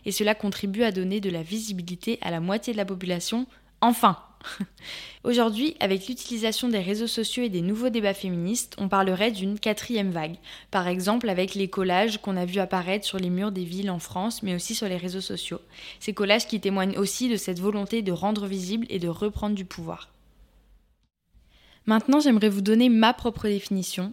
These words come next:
et surtout ma contre-définition. Évidemment, cela n'engage que moi, étant donné que c'est ma définition. Le féminisme, à mes yeux, il est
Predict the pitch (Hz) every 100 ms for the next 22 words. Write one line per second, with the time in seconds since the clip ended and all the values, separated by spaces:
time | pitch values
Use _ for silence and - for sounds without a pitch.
0 | - 202 254 - 302 196 175 - 214 -
1 | 185 170 - 170 - - _ _ _ _
2 | - 208 196 190 190 233 240 214 202 196
3 | 190 175 175 - 214 196 208 - 196 190
4 | 185 185 220 208 185 196 - 185 - -
5 | 180 - 180 - - - _ _ _ _
6 | 240 226 294 285 269 320 311 - 226 226
7 | 208 208 262 240 202 180 175